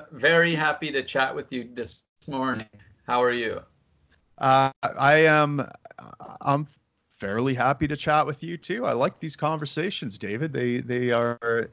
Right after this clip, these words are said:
Speaker 2: like, a highlight of my day.
Speaker 1: Oh, I appreciate that, Tim.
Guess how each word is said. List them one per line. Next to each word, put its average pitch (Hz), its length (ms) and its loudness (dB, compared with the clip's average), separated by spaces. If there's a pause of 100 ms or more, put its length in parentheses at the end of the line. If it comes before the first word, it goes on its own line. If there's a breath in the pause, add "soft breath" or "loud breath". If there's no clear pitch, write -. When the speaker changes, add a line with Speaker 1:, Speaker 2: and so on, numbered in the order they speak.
Speaker 2:
like, 107 240 -6
a 101 280 2
highlight 156 480 0
of 143 80 -2
my 131 160 -2
day. 95 340 -8 (1200)
Speaker 1:
Oh, 175 80 2
I 135 180 6
appreciate 135 640 0
that, 101 260 -2
Tim. 156 380 0